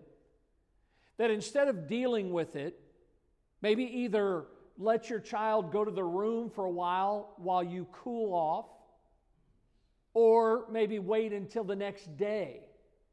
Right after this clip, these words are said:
Because guess what? The crime is still the crime.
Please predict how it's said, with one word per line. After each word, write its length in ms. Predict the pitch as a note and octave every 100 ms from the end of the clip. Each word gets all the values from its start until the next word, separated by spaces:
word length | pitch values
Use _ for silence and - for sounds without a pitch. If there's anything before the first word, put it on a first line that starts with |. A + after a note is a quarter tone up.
| _ _ _ _
Because 460 | A3+ - A#3+ G3+ -
guess 260 | A#3+ A#3
what? 420 | - A#3+ G3+ - - - _
The 100 | F#3
crime 520 | F3+ - B3 C4 C4 G3+
is 120 | F3
still 220 | - A3+
the 100 | F3
crime. 400 | - G3 F#3+ A#2